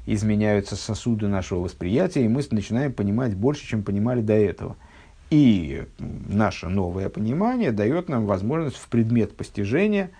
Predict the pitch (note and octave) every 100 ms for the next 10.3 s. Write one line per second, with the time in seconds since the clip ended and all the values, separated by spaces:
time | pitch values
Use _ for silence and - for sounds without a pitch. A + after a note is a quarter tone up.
0 | - - - - A#2 A#2 A2+ A2+ A#2 B2
1 | A2+ G#2 - - - A2+ G#2+ G2 F2+ F#2+
2 | - - G#2 D#3 A#2 A2+ B2 G#2+ B2 G#2+
3 | F#2+ G2+ G#2+ A#2+ B2+ - B2 G#2 A#2+ B2
4 | A#2 A2 F#2+ F#2 F2+ F2 - - - -
5 | G#2+ F#2+ - A#2+ A#2+ A2 G#2 - B2+ C3
6 | A#2 A2+ G#2+ G#2 A#2 A#2 G#2+ G#2+ C#3+ C3+
7 | C3 B2 A#2+ G#2+ G#2 G2 - G2 - F#2+
8 | - - - - - F2 F2+ F2 G2+ G#2+
9 | B2 - G#2 G#2 G2+ A2 A2+ G2+ F2+ G2
10 | F#2 -